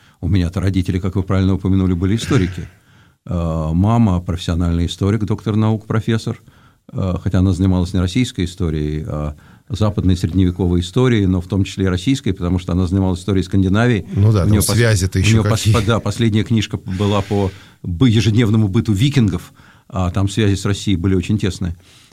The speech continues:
Speaker 1: Э, вот. Ну, правда, это старая всё-таки Р-, Россия, повторяю, средневековая, феодальная, скажем так.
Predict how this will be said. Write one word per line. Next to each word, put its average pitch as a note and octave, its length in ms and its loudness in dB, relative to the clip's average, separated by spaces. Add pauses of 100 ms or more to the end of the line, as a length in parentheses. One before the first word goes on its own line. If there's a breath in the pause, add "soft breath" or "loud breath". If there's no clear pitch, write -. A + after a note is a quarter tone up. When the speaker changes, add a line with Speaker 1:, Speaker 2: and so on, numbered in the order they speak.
(160)
Speaker 1:
Э, A2 160 0
вот. A#2 400 2
Ну, A#2+ 140 4
правда, A#2+ 300 2
это A#2 140 -2
старая F2 520 0
всё-таки - 380 -10
Р-, D#2+ 260 -4
Россия, F2 300 -6
повторяю, F2 400 -4
средневековая, D#2+ 600 -2
феодальная, E2+ 540 0
скажем D2 300 -8
так. C#2 180 -12